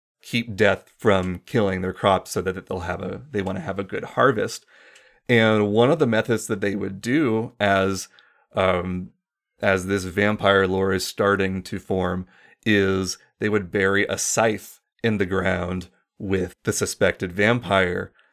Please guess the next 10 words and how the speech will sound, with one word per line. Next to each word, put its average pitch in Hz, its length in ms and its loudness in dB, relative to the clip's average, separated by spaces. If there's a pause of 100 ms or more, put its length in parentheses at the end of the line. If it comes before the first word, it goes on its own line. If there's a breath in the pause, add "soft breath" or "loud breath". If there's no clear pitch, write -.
(440)
Now, 104 220 2
that 107 200 2
seems 120 260 0
very 113 320 4
counterintuitive. 113 1120 2 (180 soft breath)
Why 117 360 2
give 107 580 2
the 104 260 -2
undead 110 500 4
monster 98 640 0